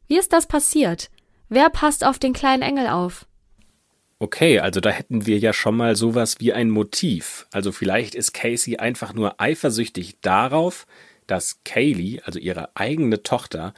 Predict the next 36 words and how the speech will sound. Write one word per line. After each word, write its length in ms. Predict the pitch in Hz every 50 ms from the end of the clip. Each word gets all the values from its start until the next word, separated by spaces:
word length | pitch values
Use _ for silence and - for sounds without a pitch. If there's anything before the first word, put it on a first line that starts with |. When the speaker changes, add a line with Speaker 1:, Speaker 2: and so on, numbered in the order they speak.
| - - _ _ _ _ _ _ _
Speaker 2:
so 140 | - 120 117
viel 260 | - 117 107 104 101
Zeit 440 | - - - 113 113 123 131 117 -
und 340 | - 101 101 101 98 92 -
ja 140 | - - -
auch 180 | 92 90 95
Liebe 320 | 98 107 127 139 - 104 92
ihrer 260 | 78 101 98 95 90
Großmutter 540 | - - 107 135 160 - 107 90 - 90 85
spendet 560 | - - - 82 82 87 101 117 113 - - -
und 220 | 104 101 101 98 _ -
deswegen 360 | 110 - - 113 113 110 95
ist 120 | 85 -
sie 120 | - 92 82
abgehauen, 580 | 117 - - - 131 131 135 135 135 131 120
weil 180 | 113 104 107 104
sie 80 | 113
sich 240 | 107 107 110 - -
nicht 140 | 113 104 -
so 160 | - 120 117
kontrollieren 640 | 113 - - 127 127 - - 123 127 165 - - - -
lassen 280 | - - - - -
will. 200 | - - - - - _ - - - - - - - - - - - _ - -
Aber 160 | - 113 131
schauen 220 | 123 - 151 180 180
wir 80 | 165
mal 180 | 147 143 127 101
weiter, 420 | - 135 135 - 95 78 - - _ _ _ -
weil, 400 | 110 110 120 120 123 123 - -
also 180 | - 107 107 104
George 340 | 101 117 113 107 107 - -
und 120 | 113 110
Cindy, 540 | 110 - - 135 147 127 101 92 90 98 113 - _ _ _ _ _ - -
die 60 | 95
müssen 280 | 95 120 - - 120 107
jetzt 340 | 104 - - - - -